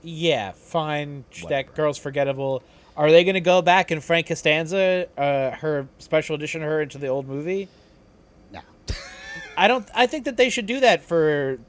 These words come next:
Speaker 1: M-, Marvel. That's all attainable. All the actors are available. They, they do it on the volume. Like, that's, I, I think to me, they should be, they should be doing that. If I was Kevin Feige,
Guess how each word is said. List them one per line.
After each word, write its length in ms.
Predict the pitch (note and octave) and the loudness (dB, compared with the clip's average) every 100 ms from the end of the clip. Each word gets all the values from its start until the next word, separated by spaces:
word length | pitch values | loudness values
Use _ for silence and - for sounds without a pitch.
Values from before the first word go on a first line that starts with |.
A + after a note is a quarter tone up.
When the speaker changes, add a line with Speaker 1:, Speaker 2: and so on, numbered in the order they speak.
| - | -14
Speaker 1:
M-, 120 | D3+ D3+ | -12 -6
Marvel. 560 | D3 B2+ A#2 A2 G#2+ - _ _ _ - | -2 -2 -2 -6 -8 -12 _ _ _ -4
That's 160 | G3+ B3+ | -2 2
all 140 | B3+ | 2
attainable. 480 | B3 G#3 A3 A3 A3 | 2 -2 -2 -2 0
All 200 | G#3+ G#3 | 2 0
the 140 | G#3+ | 2
actors 340 | G3+ - G#3 G3 | 0 0 -4 0
are 100 | E3+ | 0
available. 720 | D3 D#3+ F3 F#3+ F#3+ F#3+ - _ _ _ - | 0 0 0 0 -2 -2 -8 _ _ _ -2
They, 180 | E3 D#3+ | -2 2
they 280 | D#3+ D#3+ | 4 4
do 240 | D3 C3+ G3 | 2 -2 0
it 60 | |
on 100 | G#3+ | 2
the 80 | F#3+ | 0
volume. 720 | D3+ D#3 E3+ F3+ F3+ F#3 F#3 F3+ _ _ E3 | 4 6 6 4 0 -2 -6 -12 _ _ -2
Like, 180 | E3 | -2
that's, 480 | - G3+ - - - _ - | 0 -4 -2 -6 -6 _ -4
I, 140 | F#3+ F#3+ | 0 0
I 80 | F#3+ | 0
think 180 | A#3 - | -2 -4
to 120 | A#3 | -4
me, 420 | A3+ A3+ A3 G#3 _ _ _ _ - | -2 -2 -4 -6 _ _ _ _ -4
they 160 | G3+ | -2
should 160 | A3+ A3+ | 0 -2
be, 180 | A3+ F#3 | -4 -2
they 220 | E3+ A3+ | 2 4
should 180 | - G#3 | 2 -2
be 120 | G3+ | -2
doing 260 | E3+ E3+ C#3+ | 0 -2 -2
that. 140 | C3 | -4
If 120 | C3 - | -6 2
I 220 | F#3+ A#3+ | 4 4
was 180 | A#3 - | 2 -2
Kevin 280 | G#3 G3 | -2 -2
Feige, 600 | E3 E3+ D3+ C3 B2 A#2+ | 2 4 4 0 -6 -8